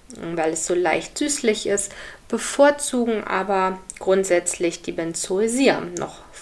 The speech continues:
vor der Vanille. Ja, also das ist die Geschichte zu meinem aller, allerersten Öl und wie ich zur Aromatherapie gekommen bin. Ja, das war die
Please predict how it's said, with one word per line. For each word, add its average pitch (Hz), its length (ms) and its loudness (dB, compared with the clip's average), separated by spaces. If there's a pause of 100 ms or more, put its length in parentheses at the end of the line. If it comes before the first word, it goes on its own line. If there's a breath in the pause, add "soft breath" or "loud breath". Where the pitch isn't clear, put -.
(120)
vor 170 180 6
der 165 200 4
Vanille. 220 420 4 (1800 loud breath)
Ja, 247 160 6 (840 loud breath)
also 185 480 0 (220)
das 262 480 2 (160)
ist 220 320 -2
die 196 80 0
Geschichte 240 960 -2
zu - 180 -6
meinem 220 760 0 (120)
aller, 233 400 4
allerersten 196 720 0
Öl 202 400 2 (420 loud breath)
und 208 260 2
wie 196 160 0
ich 202 300 0
zur 196 260 0
Aromatherapie 170 1000 -2
gekommen 147 560 -6
bin. 185 380 -2 (420)
Ja, - 140 2 (260)
das - 260 -2
war 208 320 6
die 214 380 0